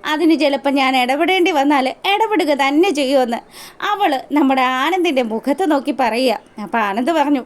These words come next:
"ഓ, എൻ്റെ പൊന്നു ദേവി, നീ ശാന്ത സ്വരൂപിണിയായിട്ട് എന്നെ സ്നേഹിച്ചിരിക്കുന്നത് കാണാനാ എനിക്കിഷ്ടം. അങ്ങനെയാണെങ്കിൽ നിങ്ങളെപ്പോഴെങ്കിലും എന്നോട് സ്നേഹമായിട്ട് എന്തെങ്കിലും പറഞ്ഞിട്ടുണ്ടോ?"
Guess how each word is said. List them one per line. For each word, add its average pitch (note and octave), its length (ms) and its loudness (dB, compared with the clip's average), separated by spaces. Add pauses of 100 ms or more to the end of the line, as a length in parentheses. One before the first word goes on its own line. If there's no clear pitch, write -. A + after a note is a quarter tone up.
"ഓ, F#4+ 80 0 (460)
എൻ്റെ G4+ 280 0
പൊന്നു C4 300 2 (100)
ദേവി, A3 220 0 (220)
നീ G#4+ 140 -2
ശാന്ത E4+ 460 0 (120)
സ്വരൂപിണിയായിട്ട് B3 800 0 (460)
എന്നെ F#4+ 180 2
സ്നേഹിച്ചിരിക്കുന്നത് C#4+ 1040 2
കാണാനാ A#3+ 460 0 (160)
എനിക്കിഷ്ടം. A3 540 -4 (160)
അങ്ങനെയാണെങ്കിൽ A3 800 0 (400)
നിങ്ങളെപ്പോഴെങ്കിലും F#4+ 920 2 (120)
എന്നോട് G#4+ 360 0 (100)
സ്നേഹമായിട്ട് C#4 600 2 (120)
എന്തെങ്കിലും G#3+ 540 -2
പറഞ്ഞിട്ടുണ്ടോ?" D#4 560 0